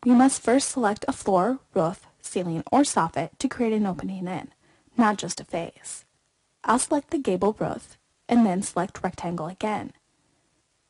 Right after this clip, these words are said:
I'll sketch a rectangle on the lower face approximately the same size as the opening in the upper face.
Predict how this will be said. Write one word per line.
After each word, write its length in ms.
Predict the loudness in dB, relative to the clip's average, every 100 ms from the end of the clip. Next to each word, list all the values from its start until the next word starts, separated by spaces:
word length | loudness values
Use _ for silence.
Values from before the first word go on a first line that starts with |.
| _ _ _
I'll 180 | -2 -2
sketch 340 | -2 -4 0
a 40 | 0
rectangle 580 | 0 -2 -6 -6 -6 -6
on 140 | 0 0
the 80 |
lower 320 | 2 2 2 0
face 360 | -4 -6 -8 -10
approximately 720 | -8 -6 -6 -6 -4 -4 -6
the 140 | -6
same 340 | -4 2 4 4
size 440 | 0 -4 -4 -8 -10 -8
as 160 | -4
the 120 | 2 2
opening 460 | 2 -2 -4 -6 2
in 160 | 8
the 100 | 8
upper 180 | 8 2
face. 500 | -6 -12 -12 -12 -14